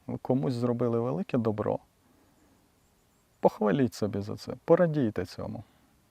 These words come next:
А тепер згадайте якийсь момент, коли ви були дуже вдячні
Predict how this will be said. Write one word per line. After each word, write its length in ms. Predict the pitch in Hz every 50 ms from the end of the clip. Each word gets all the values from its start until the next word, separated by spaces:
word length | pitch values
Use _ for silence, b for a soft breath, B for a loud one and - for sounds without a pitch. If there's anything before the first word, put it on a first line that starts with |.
| _ _ _ _ _ _ _ _ _ _ _ _ _ _ _ _ _ _ _ _ _ _ _ _ _ _ _ _ _ _ _ _ _ _ _ _ _ _ _ _ _ _ _ _ _ _ _ _ _ _ _ _ _ _ _ _ _ _
А 100 | - 160
тепер 280 | 147 - 156 160 165 147
згадайте 440 | 131 135 139 135 143 131 123 - 123
якийсь 320 | 123 - - 120 - -
момент, 300 | 127 123 127 131 117 113
коли 240 | - - 120 117 117
ви 60 | 117
були 220 | 110 117 113 113 113
дуже 400 | 110 117 160 202 196 151 147 123
вдячні 560 | 107 113 120 117 104 98 - - - 95